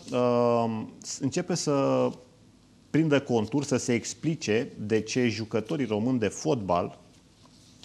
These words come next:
de jucători buni de altfel, pentru că vorbim de perioada când, uh, România mai și exporta jucători, um, s-, au fost vânduți,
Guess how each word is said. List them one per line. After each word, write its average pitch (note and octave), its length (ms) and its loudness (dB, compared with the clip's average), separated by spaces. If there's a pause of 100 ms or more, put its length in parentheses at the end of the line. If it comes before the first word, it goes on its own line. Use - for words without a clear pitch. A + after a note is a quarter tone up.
(360)
de A2 80 -8
jucători A2 440 -2
buni C3+ 220 0
de G2 80 0
altfel, F2+ 240 -2
pentru A2 240 -10
că B2+ 100 -8
vorbim B2+ 220 -4
de G#2+ 80 0
perioada G#2+ 520 -4 (380)
când, G#2 220 -6
uh, G#2 160 -2 (380)
România A2 380 -2
mai A2 240 0
și - 160 -6
exporta G#2+ 440 -4
jucători, F#2 460 -8 (680)
um, A#2 580 2 (380)
s-, - 440 -8
au A#2+ 120 4
fost F3 340 -2
vânduți, A#2+ 640 -2